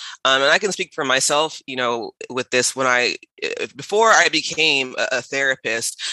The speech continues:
it was really important to me to obtain this sort of, this sort of, the successful life based on what my, my mother, um, wanted. And my mom was a single mom, and she was, raised me and my sister,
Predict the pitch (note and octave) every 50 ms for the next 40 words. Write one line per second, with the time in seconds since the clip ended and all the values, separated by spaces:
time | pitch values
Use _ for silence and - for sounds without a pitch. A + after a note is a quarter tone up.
0 | - - - C3+ C3+ D3 C#3+ - D3+ E3 E3+ F3+ E3 D3+ D3+ - - E3 D3 -
1 | C3+ C3+ - - C3+ C#3 C#3 C3 C3+ - - - C3 A2+ A#2+ - - D#3 D3 C3+
2 | C3 C3 B2 B2 A#2+ B2 - - - C#3 B2+ B2 B2 A#2+ - - _ - - -
3 | - - - - _ _ - - - C3+ C3+ C3 - - C#3 B2+ B2+ B2 G#2+ -
4 | - B2+ - - - - - - F3 F3+ - - - - D#3 D#3 D3 B2 B2+ C3+
5 | C3 A2 - A2+ - - C3 C#3 - - D3 C3 B2 B2+ B2+ B2 - - - -
6 | _ - A#2 A#2 A#2 A#2+ A#2+ A#2 A2+ - - - _ _ _ _ _ - A#2+ B2+
7 | A#2+ A#2 A#2 A#2 A#2+ A2+ - - B2 B2+ C3 C3+ D#3 G#3 A3 G3 C#3 G2 - -
8 | _ - - A#2+ G#2+ G2 D#2 D2 C#2 C2+ - _ - - G#2+ G2+ E2+ C#2 A1 -
9 | - - - - B2 A#2+ A#2 A2+ A2 - - - - - - B2+ C3 C3+ C#3+ E3
10 | F3 G3 F#3+ - F#3+ F#3 G#3+ G#3+ E3+ B2+ A2+ A2 A#2 - - C3 B2+ A#2 A#2+ -
11 | - C3 B2+ A#2+ G2+ - C3 B2 C3 A2+ - A#2+ C3 C3 C3 B2+ C3+ C3 B2+ C3
12 | B2+ A#2+ A#2 A#2+ - C3+ B2 - - B2 A#2+ C3 C#3